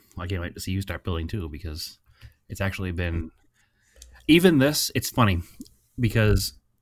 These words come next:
thinking about back to when I built models all the time, I'd have a ton going at the same time.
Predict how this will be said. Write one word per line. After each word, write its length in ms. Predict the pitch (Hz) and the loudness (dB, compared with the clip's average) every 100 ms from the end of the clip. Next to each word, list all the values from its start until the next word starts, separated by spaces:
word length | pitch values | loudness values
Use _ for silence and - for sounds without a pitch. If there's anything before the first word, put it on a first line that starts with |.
| _ - | _ -6
thinking 280 | 156 156 151 | -2 0 2
about 260 | 127 113 | 2 0
back 240 | 110 104 - | 2 0 0
to 100 | 101 | -2
when 140 | 90 | -2
I 40 | 87 | -2
built 200 | 95 85 | -4 -2
models 240 | 90 87 | -2 -2
all 60 | 85 | -4
the 80 | 90 | -6
time, 340 | 82 82 95 _ _ _ - - - - - _ - | -6 -6 -6 _ _ _ -20 -20 -20 -20 -20 _ 2
I'd 140 | 113 | 4
have 260 | 120 110 - - | 4 2 -2 -10
a 60 | |
ton 340 | - - 120 135 | -8 0 2 4
going 240 | 117 113 | 6 4
at 60 | 107 | 2
the 60 | |
same 200 | 104 98 | 2 0
time. 340 | 98 69 71 | 0 -4 -8